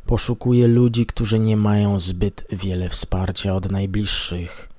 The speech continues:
Najpierw musisz dojść do tego etapu, że poczujesz się dobrze sam ze sobą.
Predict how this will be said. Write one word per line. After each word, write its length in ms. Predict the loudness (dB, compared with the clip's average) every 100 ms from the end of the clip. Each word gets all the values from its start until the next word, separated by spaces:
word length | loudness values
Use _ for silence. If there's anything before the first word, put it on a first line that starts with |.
| -20 _ _ _ -10 0
Najpierw 680 | 2 2 2 2 2 2
musisz 400 | 0 0 0 -2
dojść 580 | -2 0 0 0 -4 -6
do 220 | -8 -6 -2
tego 400 | -2 0 0 -2
etapu, 640 | -4 -2 -2 0 0 -2 -8 -18 -20 -20 _
że 180 | -2 -2
poczujesz 520 | 0 -2 0 0 2
się 340 | 0 -2 0 0
dobrze 600 | -2 -4 -4 -6 -4 -6 -10 -4
sam 360 | -2 -2 -2
ze 120 | -4 -2
sobą. 420 | -4 -4 -4